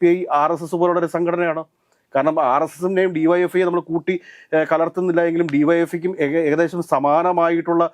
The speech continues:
ഏഹ്, സംഘടനാ രീതികളാണ് ഉള്ളതെന്ന് നമ്മൾ മനസ്സിലാക്കണം. അപ്പോ എസ് ഡി പി ഐ ഇവിടെ പ്രവർത്തിക്കുന്ന ഒരു രാഷ്ട്രീയ പാർട്ടിയാണ്. അപ്പോ ആ രാഷ്ട്രീയ പാർട്ടി ഏതെങ്കിലും തരത്തിലുള്ള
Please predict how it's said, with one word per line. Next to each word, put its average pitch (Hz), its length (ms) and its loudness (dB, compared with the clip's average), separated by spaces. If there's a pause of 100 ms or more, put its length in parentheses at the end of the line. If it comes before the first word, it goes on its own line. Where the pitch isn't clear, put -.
(280)
ഏഹ്, 151 340 4 (220)
സംഘടനാ 156 400 -2 (160)
രീതികളാണ് 170 560 0 (140)
ഉള്ളതെന്ന് 170 400 -2
നമ്മൾ 165 180 -2
മനസ്സിലാക്കണം. 147 440 -4 (300)
അപ്പോ 139 180 2 (440)
എസ് 110 240 0
ഡി 185 80 2 (100)
പി 240 100 0
ഐ 247 80 4
ഇവിടെ 214 220 2
പ്രവർത്തിക്കുന്ന 180 580 0
ഒരു 175 140 0
രാഷ്ട്രീയ 160 360 0 (100)
പാർട്ടിയാണ്. 151 440 0 (200)
അപ്പോ 131 140 0 (120)
ആ - 20 2 (160)
രാഷ്ട്രീയ 170 340 0 (120)
പാർട്ടി 165 320 2 (420)
ഏതെങ്കിലും 175 440 2
തരത്തിലുള്ള 160 360 0